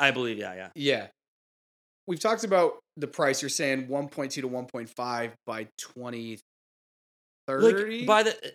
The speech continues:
Speaker 1: you
Speaker 2: But
Speaker 1: won't even care about U S dollars.
Speaker 2: Yeah, I mean, I, I
Speaker 1: That's the thing is, like, it, we're all, we're pricing it out, and it's like, how many, how many seashells does this iPhone? Like, you don't give a shit.
Speaker 2: Yeah, that's, that's one of the
Speaker 1: <laughs>
Speaker 2: main things that Bitcoin Maximus and I love too. And somebody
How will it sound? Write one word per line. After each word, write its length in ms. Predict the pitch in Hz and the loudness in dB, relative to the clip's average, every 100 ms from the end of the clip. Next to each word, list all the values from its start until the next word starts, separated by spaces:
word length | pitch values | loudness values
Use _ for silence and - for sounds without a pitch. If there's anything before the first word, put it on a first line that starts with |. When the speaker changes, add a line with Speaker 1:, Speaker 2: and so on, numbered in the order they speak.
| _ | _
Speaker 1:
you 160 | 175 233 | -2 2
Speaker 2:
But 60 | 277 | 2
Speaker 1:
won't 120 | 302 | 2
even 160 | 277 262 | 0 -2
care 240 | 254 269 | -2 -2
about 180 | 254 208 | -2 -4
U 180 | 233 226 | -4 -6
S 120 | - | -6
dollars. 640 | 190 214 208 139 - - 185 | -6 -6 -8 -8 -10 -10 2
Speaker 2:
Yeah, 180 | 220 | 4
I 20 | 208 | 6
mean, 200 | 214 202 | 4 2
I, 180 | 214 | 0
I 100 | 180 | 4
Speaker 1:
That's 220 | 202 226 233 | 6 6 6
the 120 | 214 | 2
thing 280 | 233 233 208 | 4 4 2
is, 180 | 156 | 0
like, 200 | 175 156 - | 0 0 0
it, 120 | 175 | 0
we're 160 | 196 202 | 2 2
all, 260 | 226 220 | 0 -2
we're 120 | 196 196 | -4 -2
pricing 400 | 226 226 226 214 | 0 0 2 0
it 120 | 202 | 0
out, 220 | 208 - | -2 -2
and 140 | 190 | -4
it's 140 | 185 175 | -4 -4
like, 280 | 175 160 - _ _ _ _ | -4 -4 -8 _ _ _ _
how 160 | 170 202 | 2 4
many, 200 | 220 - | 4 2
how 180 | 143 208 | -2 0
many 200 | 220 202 | 0 2
seashells 760 | - 208 226 - 165 135 123 | 0 0 -2 0 0 0 -2
does 160 | 139 135 | -4 -4
this 180 | 139 147 | -4 -2
iPhone? 580 | 170 233 139 104 95 - _ _ _ - | -2 -4 -6 -10 -14 -20 _ _ _ -2
Like, 140 | 196 | 0
you 80 | 262 | 0
don't 140 | 302 | -2
give 140 | 294 320 | -4 -6
a 60 | |
shit. 300 | 302 131 104 - | -6 -6 -10 0
Speaker 2:
Yeah, 180 | 180 156 | 2 4
that's, 400 | 185 196 - - | 4 2 0 -2
that's 300 | 175 196 - | 4 4 6
one 160 | 226 208 | 4 6
of 60 | |
the 120 | 180 165 | 4 4
Speaker 1:
<laughs> 120 | 160 | 2
Speaker 2:
main 160 | 170 | 2
things 240 | 170 175 156 | 0 -2 0
that 220 | 147 135 | -2 0
Bitcoin 360 | 151 147 160 135 | -2 0 -2 -2
Maximus 360 | 131 139 143 | -2 -4 -6
and 80 | 139 | -2
I 100 | 135 | -2
love 280 | 131 127 123 | -2 -4 -6
too. 220 | 139 135 | -6 -6
And 100 | 127 | -4
somebody 320 | 151 135 139 | -6 -4 -4